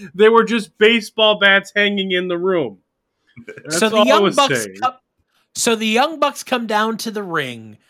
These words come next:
Speaker 2: and they're seeing a bunch of people wearing Sting masks,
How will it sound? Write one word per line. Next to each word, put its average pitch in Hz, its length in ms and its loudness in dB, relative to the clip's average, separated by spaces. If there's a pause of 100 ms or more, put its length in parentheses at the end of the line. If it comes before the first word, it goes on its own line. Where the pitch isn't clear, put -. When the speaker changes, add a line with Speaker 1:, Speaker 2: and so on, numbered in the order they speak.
(280)
Speaker 2:
and 170 180 -4
they're 170 160 -4
seeing 254 360 -6
a 214 60 -2
bunch 202 260 -4
of 175 80 -20
people 190 280 -10
wearing 170 380 -8
Sting 214 480 -4
masks, - 560 -16